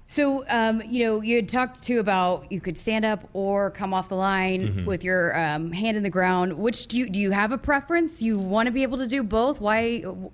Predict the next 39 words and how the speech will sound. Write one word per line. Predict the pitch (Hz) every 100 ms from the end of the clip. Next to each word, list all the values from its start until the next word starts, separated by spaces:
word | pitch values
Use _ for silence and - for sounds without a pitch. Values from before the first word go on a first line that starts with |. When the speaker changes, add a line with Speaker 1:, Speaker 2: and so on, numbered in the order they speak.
| -
Speaker 1:
kinda | 220
take | 208 214
us | 190
through | 202
that. | 170 151 - - - - -
Speaker 2:
One | 131 143
thing | 151 143
I, | 110 123 120 - - -
I | - 117 110 107 101 - - -
would | 107 90
like | 101 95 95
to | 92
say | - 98 95
is | 90
that | 98 95 - - - -
looking | 110 123 127 123 117
at | 110
professional, | - 92 107 101 101 95 95 - - - - - - - -
professional, | 101 - 107 - 101 -
uh, | 98 90 82 - - _ 104
defensive | 101 110 92 92
ends | 92 90
in | 90
the |
league | 87 90
right | 85 85
now, | 87 87
or | 87
outside | 90 87 90
linebackers, | 87 85 82 80 80 82 -
guys | 87 87 85
like | 85 85
T | 101
J | 85 85
Watt | 82 82 80
and | 78
Max | 80 87 -
Crosby | 90 87 78 82 82
and | 80